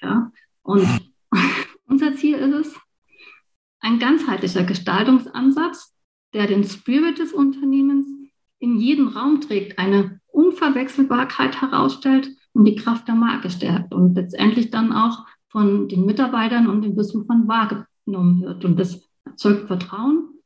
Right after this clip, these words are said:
in die Marke, in die Leistungsfähigkeit und, äh, in das Unternehmen. Und dann ist der nächste Schritt, anzufangen, Bilder zu erzeugen, die Geschichte zu erzählen, das Kon-, Konzept konkret zu planen, zu formen und zu visualisieren.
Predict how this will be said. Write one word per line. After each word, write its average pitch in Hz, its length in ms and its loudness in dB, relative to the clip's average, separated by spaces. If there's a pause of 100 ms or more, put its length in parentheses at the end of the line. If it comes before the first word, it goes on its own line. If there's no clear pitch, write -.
(140)
in 196 80 -2
die 190 100 -2
Marke, 240 360 2
in 208 80 2
die 185 80 0
Leistungsfähigkeit - 1040 0
und, 202 340 2 (280)
äh, 202 60 -4
in 208 260 2
das 214 140 -10
Unternehmen. 214 800 -2 (800)
Und 196 300 2 (300)
dann 208 220 -4
ist 269 140 -2
der 302 80 0
nächste 277 320 0
Schritt, 277 380 2 (300)
anzufangen, 202 760 0
Bilder 254 280 0
zu 311 120 -6
erzeugen, 294 880 -2 (100)
die 180 80 0
Geschichte 269 480 2
zu - 160 -2
erzählen, 247 460 0
das 180 160 -2
Kon-, 180 340 -4 (480)
Konzept 185 460 0
konkret 185 440 0
zu - 140 -10
planen, 254 480 2
zu 226 120 -8
formen 226 360 2
und 180 140 0
zu 196 140 -6
visualisieren. 208 880 0